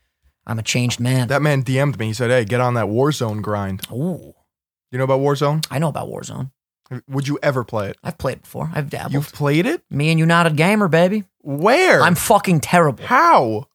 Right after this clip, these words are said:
Speaker 1: I'm, I'm awful. I just
Speaker 2: You have a Xbox?
Speaker 1: Oh, yeah.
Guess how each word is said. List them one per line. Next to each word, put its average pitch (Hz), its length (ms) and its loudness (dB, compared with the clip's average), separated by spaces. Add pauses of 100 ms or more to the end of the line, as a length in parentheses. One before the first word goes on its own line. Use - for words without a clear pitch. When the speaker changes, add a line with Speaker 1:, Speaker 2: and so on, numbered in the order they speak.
Speaker 1:
I'm, 160 180 4
I'm 160 360 2
awful. 190 280 4
I 160 120 4
just 185 180 4
Speaker 2:
You 202 60 4
have 180 320 4
a 175 80 4 (200)
Xbox? - 760 0
Speaker 1:
Oh, 220 100 2
yeah. 143 360 -2